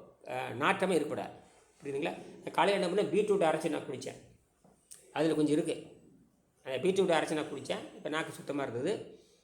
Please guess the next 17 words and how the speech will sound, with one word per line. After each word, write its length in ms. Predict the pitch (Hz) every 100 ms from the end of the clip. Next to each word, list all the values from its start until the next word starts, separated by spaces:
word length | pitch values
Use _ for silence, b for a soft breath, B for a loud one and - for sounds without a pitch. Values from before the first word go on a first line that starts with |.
| -
இந்த 120 | -
அரைச்சி 200 | 151 196
குடி 120 | 185 160
சூடு, 260 | 175 196
அஹ், 280 | 170 147 135
இது 200 | 156 147
பீட்ரூட் 220 | 170 202 170
நல்லா 220 | 156 160
நெகு 140 | 147
நெகுன்னு 380 | 147 156 151 139
அரைச்சேன். 260 | 131 - -
ஒரு 100 | 135
நூறு 220 | 143 147
கிராம் 220 | 143 135
பீட்ரூட் 300 | 139 156 143
எடுத்து 220 | 131 127
நல்லா 440 | 143 127 139 147